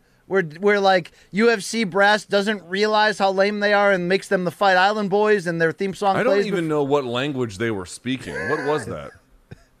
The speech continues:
Speaker 2: It wasn't English.
Speaker 1: Hey, speaking of Dana, Luke, um, even Canelo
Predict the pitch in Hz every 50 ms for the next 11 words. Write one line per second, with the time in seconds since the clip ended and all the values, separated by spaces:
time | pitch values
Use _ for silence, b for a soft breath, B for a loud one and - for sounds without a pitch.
0 | - - - 110 120 151 180 160 131 117 120 120 110 78 64 64 - - - -
1 | - _ _ _ _ _ - - 202 240 247 220 - - - - 254 302 403 -
2 | 453 294 262 226 175 - 196 214 247 285 269 214 170 147 139 151 175 180 180 170
3 | 165 - - - _ 147 156 170 175 170 165 165 165 156 156 - _ _ _ _
4 | _ - 226 294 339 392 370 302 - - 294 269 262 269 302 339 370 320 269 196
5 | 160 135 117